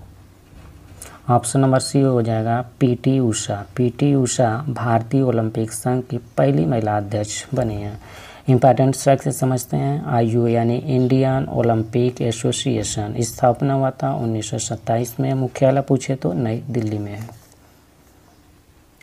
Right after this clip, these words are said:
अगला प्रश्न है, बाईसवें विधि आयोग यानी लॉ कमीशन के अध्यक्ष कौन बने हैं?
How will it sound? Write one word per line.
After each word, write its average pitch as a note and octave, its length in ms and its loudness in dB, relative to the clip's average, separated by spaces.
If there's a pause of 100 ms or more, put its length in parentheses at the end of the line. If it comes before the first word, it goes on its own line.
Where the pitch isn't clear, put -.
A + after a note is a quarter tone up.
(800)
अगला C#3 220 6
प्रश्न D#3 300 2
है, D#3 180 4
बाईसवें C3+ 520 4
विधि B2 460 4
आयोग A2+ 240 6
यानी A2+ 220 4
लॉ B2 240 6
कमीशन C3+ 560 2
के A2+ 240 0
अध्यक्ष A2+ 560 -2
कौन A#2 460 0
बने G2+ 220 -2
हैं? G#2 420 -10